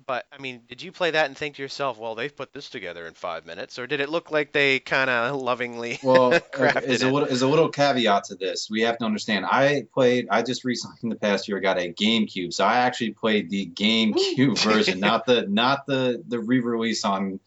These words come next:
Speaker 2: three sixty, P S three, Xbox, you know, so this was
Speaker 1: Oh, okay.
Speaker 2: So, but it still qualifies, I guess, as a remake that was
Speaker 1: It is, yeah.
Speaker 2: technically released recently, but,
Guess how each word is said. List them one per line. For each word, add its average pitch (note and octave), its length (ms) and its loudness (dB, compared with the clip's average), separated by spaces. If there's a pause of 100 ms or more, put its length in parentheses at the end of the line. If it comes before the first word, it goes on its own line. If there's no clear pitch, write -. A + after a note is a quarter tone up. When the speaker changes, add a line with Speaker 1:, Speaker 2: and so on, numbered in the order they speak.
(120)
Speaker 2:
three A2+ 160 2
sixty, G#2+ 380 -2
P A2 180 2
S G2+ 200 2
three, G2+ 260 2
Xbox, F#2+ 340 0
you G#2+ 100 2
know, F2+ 180 2
so - 180 0
this E3 360 4
was D#3 400 2
Speaker 1:
Oh, C#3 120 -6
okay. F2+ 380 -10
Speaker 2:
So, B2+ 480 4
but D3+ 180 2
it E3 120 -2
still F3+ 240 2
qualifies, A#2+ 540 2
I G2 60 -2
guess, G2+ 240 -6
as F#2 100 -14
a F2+ 60 -10
remake F#2 440 -4
that G2 160 -8
was F#2 380 -2
Speaker 1:
It A#2+ 80 -6
is, C3+ 180 -6
yeah. G#2+ 60 -12
Speaker 2:
technically G#2 360 -4
released F#2+ 720 -2
recently, F2+ 500 -6
but, F2 340 -4